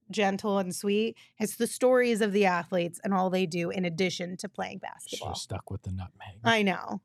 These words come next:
Speaker 1: but I'm gonna go with the athlete stories in addition to what they do on the basketball court.
Speaker 2: Okay.
Speaker 1: So technically it's not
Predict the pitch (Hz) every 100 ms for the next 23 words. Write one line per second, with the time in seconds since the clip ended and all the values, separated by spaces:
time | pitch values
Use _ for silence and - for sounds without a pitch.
0 | - 254 262 285 294 269 277 277 269 220
1 | 220 226 240 220 - 214 208 202 196 190
2 | 165 - 226 214 185 202 - 185 185 190
3 | 175 165 180 170 170 170 160 165 - -
4 | - - - 202 - - 170 156 - _
5 | _ _ _ - 277 277 277 277 262 262
6 | - 226 220 254